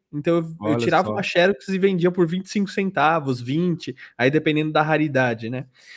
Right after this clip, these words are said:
Speaker 1: Aí
Speaker 2: Que
Speaker 1: depois meus
Speaker 2: legal.
Speaker 1: pais chegaram e falaram assim: "Pô, Fernando, por que que você não vende adesivo?" E aí eu
Speaker 2: Olha.
Speaker 1: montei uma pasta de adesivo e levei pra escola pra vender, né? E
Speaker 2: Caraca.
Speaker 1: fez sucesso pra caramba. Assim, sucesso, né? Eu juntava um dinheirinho ali, né?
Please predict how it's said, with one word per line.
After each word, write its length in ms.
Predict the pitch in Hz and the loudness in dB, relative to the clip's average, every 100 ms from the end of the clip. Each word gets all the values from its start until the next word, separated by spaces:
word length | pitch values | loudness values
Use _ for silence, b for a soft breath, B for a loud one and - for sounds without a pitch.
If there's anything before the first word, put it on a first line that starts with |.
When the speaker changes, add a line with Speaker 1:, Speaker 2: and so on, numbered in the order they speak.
| b | b
Speaker 1:
Aí 140 | - 247 | 2 4
Speaker 2:
Que 80 | |
Speaker 1:
depois 180 | 320 302 | 4 2
meus 160 | 262 208 | 2 2
Speaker 2:
legal. 0 | |
Speaker 1:
pais 180 | 240 220 | 0 0
chegaram 400 | 208 180 208 226 | 0 2 4 2
e 40 | |
falaram 280 | 208 220 214 | 2 0 0
assim: 180 | 202 208 | -4 -8
"Pô, 300 | - 277 233 | -2 2 2
Fernando, 340 | 233 220 214 | 0 -2 -2
por 80 | 208 | -6
que 140 | - 294 | -6 -6
que 80 | |
você 320 | 311 294 - 247 | -4 -4 -2 0
não 160 | 214 | 0
vende 320 | 165 185 175 | 2 0 4
adesivo?" 680 | 180 175 165 135 151 120 107 - _ b b | 4 4 2 2 -4 -4 -8 -12 _ b b
E 80 | 147 | 6
aí 60 | 170 | 6
eu 60 | |
Speaker 2:
Olha. 280 | 214 220 - | 8 6 4
Speaker 1:
montei 0 | |
uma 200 | 208 202 - | 2 0 2
pasta 440 | 185 208 - 190 | 4 4 2 -2
de 80 | 175 | 0
adesivo 560 | 180 170 135 151 190 170 | 2 2 2 -2 0 2
e 60 | |
levei 320 | 160 160 156 | 2 4 4
pra 160 | 165 180 | 4 4
escola 380 | 175 - 151 156 | 2 2 2 2
pra 140 | 156 | 0
vender, 500 | 160 180 151 127 127 | 0 -2 -2 -2 -4
né? 120 | 120 135 _ b b b 110 | -6 -10 _ b b b -6
E 180 | - - | -4 -4
Speaker 2:
Caraca. 320 | 98 113 110 | -6 -6 -4
Speaker 1:
fez 200 | - 160 | 2 2
sucesso 380 | 160 165 156 160 - | 2 -2 2 2 0
pra 80 | |
caramba. 300 | 165 196 339 - | -2 0 0 0
Assim, 400 | 220 - 147 110 | -2 0 -4 -4
sucesso, 560 | - 156 165 254 220 | -8 -2 2 2 2
né? 220 | 175 180 151 | 2 4 2
Eu 200 | 160 240 | 0 -4
juntava 400 | 285 330 320 285 | -2 0 4 2
um 80 | 262 | 4
dinheirinho 540 | 226 233 202 170 202 165 | 2 2 2 2 2 2
ali, 360 | 135 160 185 | 2 0 0
né? 240 | 143 180 | 0 -2